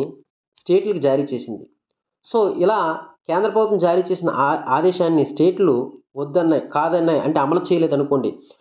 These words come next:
అప్పుడు జరిగినటువంటి విషయం ఏంటి అంటున్నారు.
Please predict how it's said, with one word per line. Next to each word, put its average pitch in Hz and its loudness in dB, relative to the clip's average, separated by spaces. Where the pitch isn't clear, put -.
అప్పుడు 196 0
జరిగినటువంటి 160 0
విషయం 185 0
ఏంటి 147 -2
అంటున్నారు. 120 -10